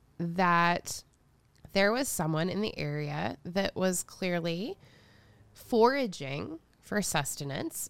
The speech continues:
and for supplies. And nobody could ever really figure it out.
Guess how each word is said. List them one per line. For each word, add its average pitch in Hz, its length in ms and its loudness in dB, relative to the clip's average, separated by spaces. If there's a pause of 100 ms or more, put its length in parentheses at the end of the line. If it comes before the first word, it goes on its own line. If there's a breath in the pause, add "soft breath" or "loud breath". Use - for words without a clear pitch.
and 190 180 -2
for 240 120 0
supplies. - 840 -6 (600)
And 208 680 4 (180)
nobody 208 480 2
could 262 120 -4
ever 214 260 4
really 190 220 -2
figure 220 340 -2
it 277 80 -2
out. 139 280 -2